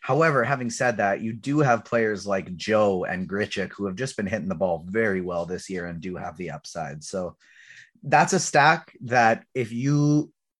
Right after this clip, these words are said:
are buying into, maybe Wheeler has lost something and, uh, he's not right yet, then yeah, maybe you can get, uh, a high upside stack there, very unknown. Same with C J Cron, but it's,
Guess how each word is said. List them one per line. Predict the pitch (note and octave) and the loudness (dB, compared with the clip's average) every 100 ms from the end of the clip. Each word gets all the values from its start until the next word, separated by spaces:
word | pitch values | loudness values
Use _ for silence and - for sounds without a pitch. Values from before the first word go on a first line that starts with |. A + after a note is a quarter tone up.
| _ _ - | _ _ 0
are | A2 A2 | 4 4
buying | G2 A2+ B2 A#2+ | 4 4 4 4
into, | A#2+ A2+ A2+ G2 | -2 -2 -4 -2
maybe | G#2+ A2 G#2 | -2 0 0
Wheeler | G#2+ A2 G#2 | 0 2 2
has | G2 F#2+ | 2 0
lost | F2+ G2+ A#2 - | 0 0 0 -2
something | A#2 A#2 C3 C3+ C#3 - | -4 -2 -4 -4 -8 -6
and, | - G#2+ G#2 G2+ F#2 | -2 0 2 0 0
uh, | G2 | 2
he's | G2 G2+ F#2+ | 2 0 -2
not | A2 E2 | -2 0
right | F#2+ A#2 | 0 0
yet, | D3+ D3+ - _ _ _ _ | 0 -2 -4 _ _ _ _
then | A2 A#2+ A#2+ A2+ G#2+ | -4 0 2 2 0
yeah, | G#2+ C3 F2+ E2+ | 2 4 4 0
maybe | G#2 A#2 | -4 -2
you | A#2 A#2 | 0 0
can | A2+ | -2
get, | G#2 G2+ - - | 0 0 -2 -4
uh, | G2+ G2+ G2 | 0 0 0
a | G2 | -2
high | G2+ A2+ A2+ | 0 2 2
upside | G#2+ - G2+ F#2+ | 0 -2 -4 -2
stack | G2+ G2 - | -2 -2 0
there, | G2 | -2
very | F2 G2+ G#2 G2+ | 0 -2 0 0
unknown. | F#2+ F#2 F#2 F#2 | -2 -4 -6 -6
Same | - A2 | -6 -6
with | G2+ | -6
C | - G#2+ | -8 -6
J | G#2 | -6
Cron, | F#2 G2 F#2+ F2+ | -6 -6 -6 -4
but | E2 G2 - - - - - _ _ - | -2 -2 -2 -14 -20 -20 -20 _ _ -2
it's, | C#3 - - - | -2 -2 -10 -12